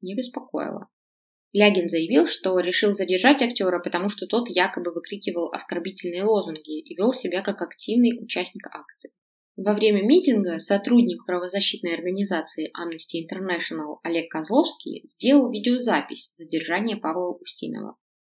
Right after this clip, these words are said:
В ролике видно, как четверо ОМОНовцев в полной амуниции подходят к Павлу, смотрящему куда-то в сторону,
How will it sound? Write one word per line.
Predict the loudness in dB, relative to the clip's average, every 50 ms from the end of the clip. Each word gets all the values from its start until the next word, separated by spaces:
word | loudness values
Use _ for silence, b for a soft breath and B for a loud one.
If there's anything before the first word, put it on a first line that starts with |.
| _ _ _
В |
ролике | 8 8 8 8 8 2 0 2
видно, | 2 2 2 0 -2 -4 -4 -6 -4
как | -6 -6 -6 -2
четверо | 0 2 2 2 2 -2 -2 -2 -4
ОМОНовцев | -4 -6 -2 0 2 2 2 0 -4 -8 -14 -16
в | -16 _ _ _ _ _ _ _
полной | -4 -4 -2 -2 -4 -4
амуниции | -4 -4 -2 2 2 4 4 4 -2 -2 -2
подходят | -2 -6 -8 -2 -4 -4 -4 -4 -12
к | _ _
Павлу, | _ 2 2 4 4 2 0 0 -2 -6
смотрящему | -6 -6 -6 -2 0 0 0 0 0 -2 -4 -4 -4
куда-то | -4 -4 -4 -4 -4
в | -6
сторону, | -6 -8 -8 -8 -6 -8 -10 -12